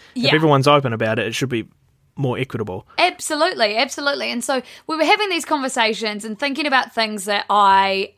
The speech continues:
Speaker 1: hadn't thought about in quite a while, since I was at uni, really, sort of studying these things. And then I saw, um, a tweet go viral on Twitter, and honestly, I was just like, "Is the world just reading my mind?" And the tweet said,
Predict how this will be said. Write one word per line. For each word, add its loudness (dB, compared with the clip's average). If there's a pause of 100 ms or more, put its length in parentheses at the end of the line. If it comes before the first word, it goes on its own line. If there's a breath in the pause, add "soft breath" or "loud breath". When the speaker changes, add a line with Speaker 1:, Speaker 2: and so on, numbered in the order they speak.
Speaker 1:
hadn't -6
thought -4
about 2
in -6
quite 0
a -4
while, 2
since -8
I -2
was -2
at -10
uni, -2
really, -10
sort -14
of -18
studying -4 (440 loud breath)
these 0
things. -4 (240 loud breath)
And 2
then 0
I 2
saw, 0
um, 4
a -4
tweet -2
go 2
viral 4
on -6
Twitter, -2
and -2
honestly, -6
I 0
was -6
just -10
like, -6
"Is -8
the -8
world -2
just -10
reading -8
my -4
mind?" -6
And -10
the -8
tweet -4
said, -2